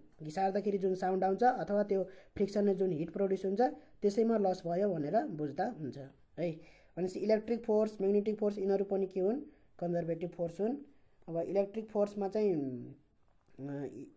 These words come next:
इलेक्ट्रिक फोर्समा चाहिँ अब सपोज दुईटा प्लेट छ, चार्ज प्लेट है, दुईटा प्लेट छ, यहाँ पोजिटिभ, एउटा प्लेटलाई पोजिटिभ, यसरी यो प्लेट भयो है, पोजिटिभ चार्ज। त्यसपछि अर्को प्लेट चाहिँ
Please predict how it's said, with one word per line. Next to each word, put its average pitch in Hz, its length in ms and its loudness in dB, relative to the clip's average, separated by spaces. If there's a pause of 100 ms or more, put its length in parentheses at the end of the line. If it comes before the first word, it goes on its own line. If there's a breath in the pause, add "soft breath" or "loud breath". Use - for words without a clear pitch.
(200)
इलेक्ट्रिक 190 360 -4
फोर्समा 196 300 0
चाहिँ 220 180 0
अब 196 300 2 (280 loud breath)
सपोज 196 260 0 (260)
दुईटा 185 300 2
प्लेट 196 280 -2
छ, - 80 -4
चार्ज 180 380 -2
प्लेट 226 320 -2 (240)
है, 196 120 0 (640 soft breath)
दुईटा 165 240 -2
प्लेट 175 240 0
छ, - 80 -8 (240)
यहाँ 156 180 -2
पोजिटिभ, 170 580 -6 (720)
एउटा 151 180 -6
प्लेटलाई 156 380 -4
पोजिटिभ, 160 500 -4 (600 soft breath)
यसरी 151 260 -10
यो 139 160 -6
प्लेट 135 340 -8
भयो 143 300 -6 (280)
है, 175 160 -6 (1080)
पोजिटिभ 135 400 -10
चार्ज। 175 340 -6 (1040 soft breath)
त्यसपछि 180 340 -6
अर्को 185 340 -2
प्लेट 185 260 -2
चाहिँ 240 200 -4